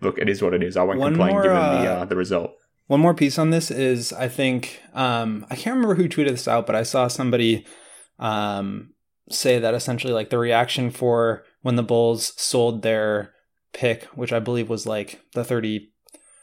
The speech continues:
Speaker 2: like, early thirties pick to the Warriors that became Jordan Bell, um,
Speaker 1: Mm-hmm.
Speaker 2: a couple years ago, and the difference between that and losing this pick and the reaction.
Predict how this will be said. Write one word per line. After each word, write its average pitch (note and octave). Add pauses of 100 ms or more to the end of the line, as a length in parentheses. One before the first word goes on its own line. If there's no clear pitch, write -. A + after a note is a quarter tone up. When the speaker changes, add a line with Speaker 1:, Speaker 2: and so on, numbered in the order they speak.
(260)
Speaker 2:
like, A#2+
early C#3+
thirties A#2+
pick A#2
to B2
the A#2
Warriors A2
that A2
became A2+
Jordan G#2+
Bell, G#2 (400)
um, G#2
Speaker 1:
Mm-hmm. G#2
Speaker 2:
a B2
couple A#2+
years A2
ago, G#2+
and A2+
the A2+
difference A2
between A2
that G#2
and A2+
losing A2
this A2
pick A2
and A2
the A2
reaction. A2+